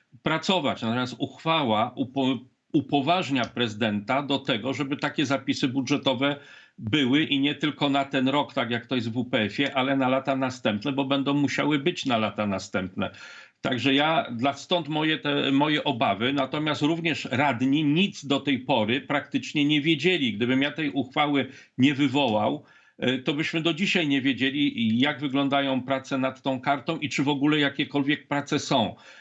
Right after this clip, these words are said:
Dlatego ja mam obawy, czy w październiku ta karta będzie. Natomiast ona jest bardzo ważna dla miasta. E, udowodniły to inne miasta, w których te karty funkcjonują i, i jest bardzo duże zainteresowanie,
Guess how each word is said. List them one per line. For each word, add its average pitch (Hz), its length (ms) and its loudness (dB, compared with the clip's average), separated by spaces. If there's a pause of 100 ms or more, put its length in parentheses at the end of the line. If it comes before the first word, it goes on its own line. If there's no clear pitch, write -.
(160)
Dlatego 143 380 0 (100)
ja 147 260 2
mam 160 300 0
obawy, 135 540 0
czy 120 180 -6
w - 100 -12
październiku 131 720 -2
ta 139 140 0
karta 147 480 -2 (280)
będzie. 120 580 0
Natomiast 127 600 0
ona 139 260 0
jest 107 220 -4
bardzo 135 380 -2
ważna 151 340 -2
dla 151 180 -2
miasta. 156 600 -2 (380)
E, 127 360 2
udowodniły 151 800 2
to 175 240 0
inne 202 380 4
miasta, 123 400 -2
w - 40 -16
których 160 340 -2
te 165 140 0
karty 147 420 -2
funkcjonują 160 880 2
i, 127 60 2
i 131 800 2
jest 123 160 -2
bardzo 151 320 0
duże 147 280 0
zainteresowanie, 156 1080 0